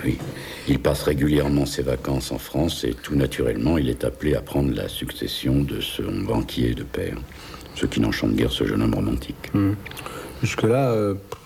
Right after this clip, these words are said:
Speaker 2: rien de très original, hein.
Speaker 1: C'est vrai, mais une jeune fille, une de plus, mais celle-là deviendra sa femme, lui fait découvrir la réalité de l'Égypte.
Speaker 2: La réalité, c'est-à-dire ?
Speaker 1: L'effroyable misère du peuple égyptien,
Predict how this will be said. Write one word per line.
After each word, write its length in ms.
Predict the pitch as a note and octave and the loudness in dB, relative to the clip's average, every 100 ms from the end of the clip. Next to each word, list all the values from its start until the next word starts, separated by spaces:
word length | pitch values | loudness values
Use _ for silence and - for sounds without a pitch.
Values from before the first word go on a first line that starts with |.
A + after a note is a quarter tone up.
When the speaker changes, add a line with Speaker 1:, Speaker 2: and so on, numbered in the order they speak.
| - - A2+ | -20 -8 2
Speaker 2:
rien 140 | A2 | 2
de 40 | G#2+ | 2
très 220 | - G2+ | -2 0
original, 380 | F#2+ F#2+ B2+ G2+ | 0 2 2 2
hein. 280 | F2 G#2 C3 | -2 -2 2
Speaker 1:
C'est 100 | C3 | 2
vrai, 260 | F2+ - - - | 2 -2 -12 -8
mais 280 | E2 F2+ | -2 2
une 120 | F#2 F#2 | 2 2
jeune 160 | F#2+ | 0
fille, 340 | - F#2+ C#3 D3 | -2 -4 -4 -6
une 100 | - | -10
de 120 | - | -14
plus, 580 | - - - - - - - | -12 -10 -10 -12 -18 -20 -14
mais 80 | - | -6
celle-là 260 | - A#1 | -4 -4
deviendra 380 | - A1 G#2+ G#2+ | -4 -8 -8 -10
sa 160 | - - | -10 -10
femme, 400 | - G2 G#2 E2+ | -4 -2 0 0
lui 100 | D2 | 0
fait 160 | - | -2
découvrir 500 | D2 D2 D#2+ F#2 G2 | -2 -2 0 0 2
la 140 | D#2 C2+ | 0 2
réalité 480 | D#2 C2+ A#1+ - | 2 2 0 -6
de 80 | G2 | -8
l'Égypte. 480 | - - - - - F#2+ B2+ - | -6 -8 -10 -10 -10 -8 -8 -2
Speaker 2:
La 120 | A2+ G#2 | 0 2
réalité, 400 | G2+ G2+ G2 G#2+ | 2 0 -2 -4
c'est-à-dire ? 500 | - - F#2+ G2 G#2 - - | -4 -4 -4 -2 -4 -4 0
Speaker 1:
L'effroyable 560 | C#3 - - E2 B1+ | 2 4 2 4 4
misère 420 | B1 B1+ - B1 - | 4 2 2 0 0
du 140 | - | -8
peuple 320 | - - - | -6 -6 -6
égyptien, 420 | G#1 - - - | -8 -8 -4 -4